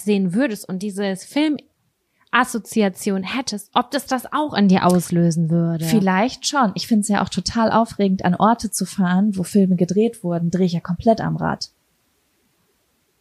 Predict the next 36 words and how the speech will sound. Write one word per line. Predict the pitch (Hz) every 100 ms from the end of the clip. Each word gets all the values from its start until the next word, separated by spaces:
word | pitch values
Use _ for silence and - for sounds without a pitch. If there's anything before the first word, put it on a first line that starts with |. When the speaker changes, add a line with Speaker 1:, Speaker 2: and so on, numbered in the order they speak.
| _ _ _ _ _ _ _ _ _
Speaker 1:
Mhm. | 214 214 190 185 240 240 _ _ _ _ _ _ _ _ _ _ _ _ _ -
War | 196 208
ich | 233 202
nur | 208 -
einmal | 180 190 196 196 180
bei | 170 180 175
hier | 196 185 165
The | 170
Beach | - 170 175 - - - _
mäßig, | 170 165 156 - 156 156
aber | 175 170 165
da | 170 175 165
war | 165
ich | 170 -
überwältigt | 170 175 165 165 - -
von | 175
den | 170
Menschenmassen, | 175 180 - 165 151 147 165
die | 147 151
da | 147 139
waren. | 143 139 139 151 - _
Speaker 2:
Ja, | 247
da | 247 262
hatte | 269 277
ich | -
dieses | 254 240 -
Gefühl | 233 240 226
auch | 208 247 320 339
nicht, | 330 -
aber | 226 233 220
weil | 240 262
auch | 233 -
der | 233
Strand | - - 208 294
für | - 277
mich | 262 277 -